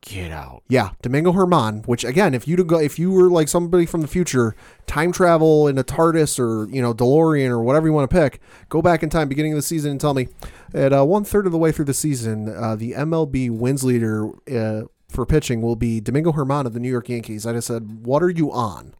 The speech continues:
Speaker 1: Yeah. I mean, like we say, the Yankees, r-, you know, unsung heroes are now stepping up and they're taking
Speaker 2: Mm-hmm.
Speaker 1: the limelight. So you almost have to wonder what's gonna happen when everybody gets healthy. And that, let me pose that question to you, Pad.
Speaker 2: Mm-hmm.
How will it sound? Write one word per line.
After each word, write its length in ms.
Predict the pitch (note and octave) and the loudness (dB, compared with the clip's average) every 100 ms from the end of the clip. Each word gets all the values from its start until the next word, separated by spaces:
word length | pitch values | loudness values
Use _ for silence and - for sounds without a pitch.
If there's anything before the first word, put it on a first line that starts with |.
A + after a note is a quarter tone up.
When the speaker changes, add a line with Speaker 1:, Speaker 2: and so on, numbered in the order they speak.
| - | -6
Speaker 1:
Yeah. 280 | D#3+ G#2 - - _ _ _ - | -2 -2 -4 -8 _ _ _ -4
I 60 | |
mean, 180 | D3 D3+ | 0 0
like 140 | D#3 | 0
we 140 | D3 D3 | -2 -4
say, 240 | - B2 | -2 -4
the 180 | G2 A2 | -4 -4
Yankees, 500 | A2 D3 - C3 G#2+ G2+ | -4 -4 -6 -10 -10 -12
r-, 100 | - F2+ G2+ - - - - - | -12 -16 -20 -20 -20 -20 -20 -10
you 100 | A#2+ | -4
know, 160 | A#2+ A2+ | -2 -2
unsung 380 | - C#3+ - C3+ | -2 0 0 0
heroes 480 | G2+ A#2 C#3+ G#2 G2 | 0 2 6 4 4
are 100 | G#2+ | 0
now 160 | A2 A2 | 2 2
stepping 360 | - A2 A#2 | 0 -2 0
up 140 | A2 A2+ | -2 -2
and 100 | G#2 | -4
they're 80 | G2+ | -4
taking 260 | A2+ A2+ | -2 -2
Speaker 2:
Mm-hmm. 100 | B2+ G2 | 0 0
Speaker 1:
the 20 | |
limelight. 420 | C3+ F3 E2+ D#2+ - - - _ | 0 0 -4 -8 -12 -20 -20 _
So 140 | - | 0
you 180 | F#3+ G3 | 2 4
almost 260 | A#3+ C#4 - | 2 0 0
have 160 | A3+ - | -2 0
to 60 | |
wonder 340 | C#3 D3+ F#3 B2+ | -2 0 2 2
what's 200 | B2+ D3 | 2 -2
gonna 200 | D#3+ B2+ | -4 -4
happen 340 | C3 C3 C#3+ | -6 -4 -4
when 140 | A#2 A2 | -4 -4
everybody 340 | A#2 A2 G#2+ | -4 -2 -2
gets 180 | G2+ - | -4 -8
healthy. 500 | - E3+ - B1+ _ _ _ _ _ _ | -8 -8 -8 -16 _ _ _ _ _ _
And 240 | - G#2+ A2 | -6 -4 -2
that, 180 | B2+ B2 | -2 -2
let 80 | C#3 | -4
me 80 | |
pose 240 | D3 D3+ B2+ | -2 -2 -2
that 160 | C3+ | -2
question 320 | - C3 - F#2 | -2 -4 -4 -4
to 60 | |
you, 100 | C#3+ | -4
Pad. 340 | F#3+ - A1+ G2 | -4 -6 -8 -10
Speaker 2:
Mm-hmm. 340 | B2+ A#2+ A2+ | -6 -4 -4